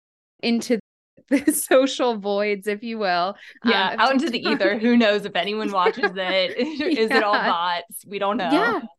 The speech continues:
Speaker 1: Yeah, we have no idea. And, like, I was just putting stuff out on Instagram and TikTok, and some of it was really catching fire. And I was like, "Okay, if this is h-, what's happening when I'm putting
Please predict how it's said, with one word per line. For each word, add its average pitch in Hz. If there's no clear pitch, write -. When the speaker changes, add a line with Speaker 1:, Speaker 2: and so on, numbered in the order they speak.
Speaker 1:
Yeah, 262
we 240
have 269
no 233
idea. 214
And, 254
like, 220
I 208
was 208
just 247
putting 320
stuff 226
out 196
on 190
Instagram 190
and 175
TikTok, 180
and 202
some 196
of 226
it 285
was 294
really 180
catching 165
fire. 220
And 143
I -
was 233
like, 220
"Okay, 233
if 208
this 294
is 453
h-, -
what's 202
happening 180
when 202
I'm 190
putting 185